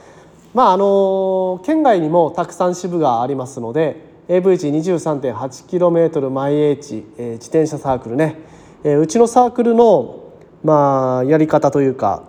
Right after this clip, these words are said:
コンセプト、気に入っていただいた方は、まあ、このラジオをフォローしていただくのはとても嬉しいんですけれども、まあ、実際一緒に走りましょうよということで、あの、気軽に、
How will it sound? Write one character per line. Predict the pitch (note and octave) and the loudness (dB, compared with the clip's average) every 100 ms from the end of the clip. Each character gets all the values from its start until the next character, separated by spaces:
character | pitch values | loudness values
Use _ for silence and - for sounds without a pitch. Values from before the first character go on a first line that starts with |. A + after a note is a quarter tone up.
| - | -4
コ | - | 2
ン | F#3+ | 2
セ | F3+ | 2
プ | D#3 | -2
ト、 | - D#3 D#3+ - - | 2 2 0 -14 -6
気 | - | 2
に | G3 | 4
入 | G3 | 4
っ | G3 | 4
て | F3+ | 2
い | |
た | F3+ | 4
だ | G3+ | 4
い | G#3+ | 4
た | G#3+ | 2
方 | A3 A3 | 2 2
は、 | A#3 A#3 D3+ G2+ - - _ _ _ _ | 4 2 0 -4 -14 -20 _ _ _ _
ま | G#3 G3+ G3 E3 | 2 2 2 -2
あ、 | |
こ | D3+ G3 | 0 4
の | F#3 F3+ E3+ D#3 - - - E3+ | 6 6 4 0 -6 -20 -6 -2
ラ | F3 | 0
ジ | D#3 | 0
オ | C#3 | -2
を | |
フ | B2 F3+ | 0 2
ォ | |
ロ | F3+ E3 | 4 4
ー | |
し | - | 2
て | - C3+ | -2 -2
い | |
た | C3 | 0
だ | D#3+ E3 | 0 0
く | F#3+ | 2
の | F3 | 2
は | D#3+ A#2 G2+ - - _ _ | 4 2 -4 -16 -20 _ _
と | - | -8
て | D3 D3+ | -2 0
も | D3 | 2
嬉 | C#3+ E3+ | 2 0
し | E3+ G#3+ | 0 0
い | |
ん | |
で | G3 | 2
す | E3 - | 0 0
け | D#3+ | 0
れ | |
ど | D#3 | 2
も、 | F3 F#3+ - - - - - | 4 4 2 -8 -20 -20 -12
ま | B2 | -10
あ、 | |
実 | - D#3 E3 | -4 -4 -2
際 | - G3 | 2 2
一 | F3+ | 2
緒 | E3+ A#3 | -2 0
に | G3 | 2
走 | D3+ D3 G3+ | 0 -6 -2
り | |
ま | A3+ A3 | -2 0
し | B3+ | 2
ょ | |
う | A#3+ | 2
よ | |
と | D#3+ D#3 E3+ - | 0 -2 -6 -4
い | E3+ | -4
う | G3+ | -2
こ | G#3 | -2
と | G#3+ | 0
で、 | A#3+ G3+ | 0 0
あ | C#3+ | -4
の、 | D3+ D3 | -4 -4
気 | - | -2
軽 | F3+ G#3 | 0 0
に、 | G#3+ A3+ G3+ | 0 -2 -4